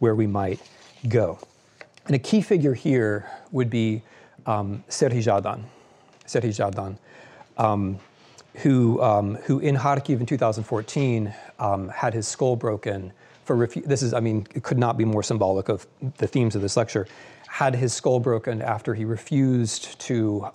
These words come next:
um, to bow down to Russians, quite, in a quite literal sense.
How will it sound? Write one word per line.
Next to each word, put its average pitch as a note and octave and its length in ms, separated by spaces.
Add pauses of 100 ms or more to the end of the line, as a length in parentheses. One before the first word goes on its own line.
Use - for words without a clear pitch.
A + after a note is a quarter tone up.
um, G2 240
to - 100
bow G#2 320
down F#2+ 460 (160)
to F#2 340 (120)
Russians, - 580
quite, A2 300
in - 80
a G2+ 40
quite - 320
literal G2 440 (560)
sense. - 720